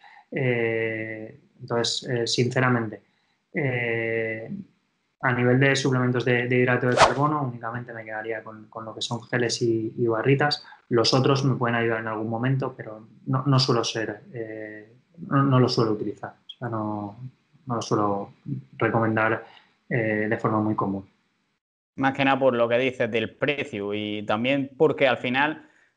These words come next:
Speaker 2: yo la verdad que prefiero tomarme los batidos de chocolate estos que la amilopestina, por ejemplo.
Speaker 1: Pues eso. O sea, lo que pasa es que, eh, pues, eh, está claro que hay gente, ¿no? Que si va en un bote bonito y se lo disuelven en un shaker y es esto, pues parece que tiene más efecto que, que si es de la otra forma y de la otra forma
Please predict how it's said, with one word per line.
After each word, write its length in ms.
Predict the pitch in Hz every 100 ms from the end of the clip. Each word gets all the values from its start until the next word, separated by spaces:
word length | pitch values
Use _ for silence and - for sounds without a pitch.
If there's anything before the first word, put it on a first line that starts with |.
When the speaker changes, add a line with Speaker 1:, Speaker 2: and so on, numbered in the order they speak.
| -
Speaker 2:
yo 260 | 127 147
la 80 | 156
verdad 240 | 139 139 147
que 100 | 131
prefiero 800 | 113 101 131 143 143 143 143
tomarme 400 | 139 139 147 135
los 100 | 117
batidos 380 | 107 107 123 139
de 140 | 139 127
chocolate 760 | 139 127 139 139 135 135 143
estos 280 | 139 156 147
que 440 | 135 127 117 110
la 120 | 113
amilopestina, 640 | 113 113 107 98 - 139 104
por 100 | 113
ejemplo. 360 | 107 139 123 151 - - _ _ _
Speaker 1:
Pues 180 | 117 110
eso. 180 | 104 -
O 140 | _
sea, 280 | - 117 101 - - -
lo 120 | 117
que 100 | 113
pasa 220 | 117 139
es 80 | 131
que, 320 | 131 127 -
eh, 800 | 123 117 113 113 113 110 107 117 127 131
pues, 440 | 113 - - - 127
eh, 180 | 113 113
está 220 | 120 - 120
claro 200 | 123 127
que 60 |
hay 80 | 123
gente, 420 | - 131 123 107
¿no? 180 | 110 120
Que 220 | 110 107
si 420 | - 113 104 107 107
va 200 | 113 117
en 100 | 123
un 240 | 120 120
bote 540 | 127 127 120 123 123
bonito 680 | 123 123 139 127 123 113 113
y 600 | 113 110 110 110 110 113 113
se 120 | 120
lo 120 | 113
disuelven 440 | 113 120 123 127 131
en 80 |
un 100 | 127
shaker 560 | 123 135 139 135 117 110
y 180 | 113 113
es 160 | 113 123
esto, 160 | -
pues 140 | 113 -
parece 280 | 113 -
que 80 | 123
tiene 140 | 123 123
más 180 | 123 120
efecto 460 | - 123 - 127
que, 320 | 127 117 113 113
que 80 | -
si 120 | 123
es 80 | 113
de 80 |
la 120 | 120 123
otra 160 | 120
forma 400 | 135 127 135 131
y 40 | 117
de 60 |
la 80 | 117
otra 160 | 117 117
forma 360 | 123 117 107